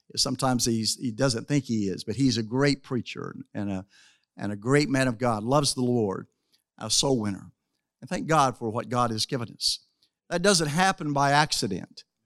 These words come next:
It doesn't happen by accident. It's as we seek the Lord. Uh, "Seek ye first the kingdom of God and his righteousness, and all these things shall be added unto you," Matthew six thirty-three. Required in stewards that he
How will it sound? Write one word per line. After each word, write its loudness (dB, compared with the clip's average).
It -8
doesn't 0
happen 0
by -2
accident. -8
It's -6
as 0
we 0
seek 2
the 0
Lord. 0
Uh, -18
"Seek 0
ye 2
first 0
the -6
kingdom 0
of -6
God 4
and -6
his 0
righteousness, 2
and -4
all 2
these 2
things 0
shall -8
be -4
added 0
unto -4
you," 0
Matthew -6
six -4
thirty-three. -4
Required 0
in 0
stewards 0
that 2
he 4